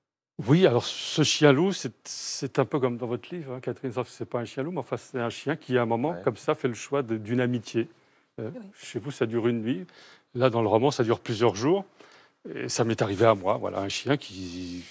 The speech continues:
Speaker 1: qui, à un moment, s'installe, se pose, euh, et reste là le temps que je suis dans
Speaker 2: Qui
Speaker 1: cette
Speaker 2: vous
Speaker 1: maison.
Speaker 2: choisit.
Speaker 1: Oui, tout à fait, oui, oui.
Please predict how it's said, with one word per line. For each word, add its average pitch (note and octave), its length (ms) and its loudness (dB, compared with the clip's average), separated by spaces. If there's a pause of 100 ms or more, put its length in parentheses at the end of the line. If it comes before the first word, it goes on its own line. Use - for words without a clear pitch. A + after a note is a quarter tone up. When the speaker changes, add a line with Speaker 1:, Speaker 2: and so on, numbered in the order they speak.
(280)
Speaker 1:
qui, - 200 -12
à F#2+ 60 -4
un F#2+ 40 -6
moment, F#2+ 280 -2
s'installe, A2 640 -4
se - 160 -8
pose, A2+ 380 -2
euh, G2 140 -6 (480)
et G2 80 -2
reste A#2+ 240 2
là B2 120 6
le B2 140 2
temps B2 160 0
que G2+ 80 -4
je G2+ 60 -6
suis - 180 -4
dans A2 60 0
Speaker 2:
Qui C3+ 80 -2
Speaker 1:
cette A#2+ 80 0
Speaker 2:
vous G#3+ 80 -2
Speaker 1:
maison. A2+ 120 -2
Speaker 2:
choisit. G#2 400 0 (200)
Speaker 1:
Oui, D#3+ 100 6
tout D3+ 140 -4
à E3 80 2
fait, B2+ 220 -2
oui, G2+ 160 -6
oui. G#2 120 -6